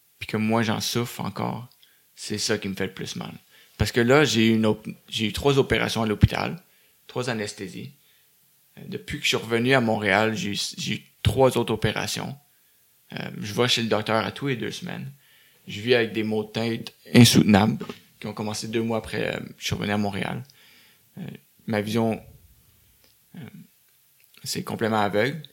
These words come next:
Par-dessus ça, c'est une télé qui est enneigée. Fait que ça, ça joue avec mon cerveau. C'est, c'est tannant, c'est fatigant. Euh, c'est comme si je verrais les milliards de cellules tout le temps,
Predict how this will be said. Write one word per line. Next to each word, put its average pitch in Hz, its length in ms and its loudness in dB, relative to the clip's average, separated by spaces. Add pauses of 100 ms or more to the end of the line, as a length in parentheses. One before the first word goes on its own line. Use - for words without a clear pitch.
(480)
Par-dessus 113 420 0
ça, 127 180 4
c'est - 160 -6
une 110 60 -2
télé 110 280 2
qui - 80 -4
est 107 100 -4
enneigée. 101 560 -4 (600)
Fait - 160 -10
que - 80 -8
ça, 87 240 0
ça 95 340 -2
joue 107 200 2
avec 120 100 2
mon 104 160 -2
cerveau. - 420 -8
C'est, - 180 -14
c'est - 280 -10
tannant, 82 340 -6
c'est - 140 -14
fatigant. - 400 -10 (800)
Euh, - 40 -18 (180)
c'est - 100 -18
comme 101 240 -8 (160)
si - 200 -8
je 98 80 -8
verrais 95 280 0
les 95 120 -2
milliards 98 320 -2
de 92 100 -6
cellules 98 500 -6
tout - 120 -8
le 101 60 -8
temps, 123 220 -6